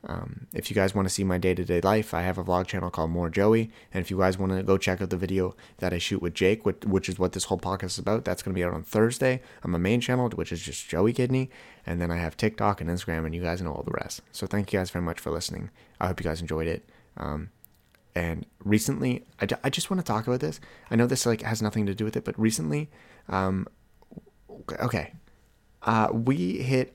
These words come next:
a hundred and thirty-three thousand on Instagram. Um, and two months ago, I was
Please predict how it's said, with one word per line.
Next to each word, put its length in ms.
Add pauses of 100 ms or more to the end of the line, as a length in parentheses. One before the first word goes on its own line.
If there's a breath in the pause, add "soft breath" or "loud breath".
a 60
hundred 480
and 160
thirty-three 540
thousand 420
on 140
Instagram. 500 (800 soft breath)
Um, 440 (280)
and 420
two 140
months 260
ago, 460
I 160
was 280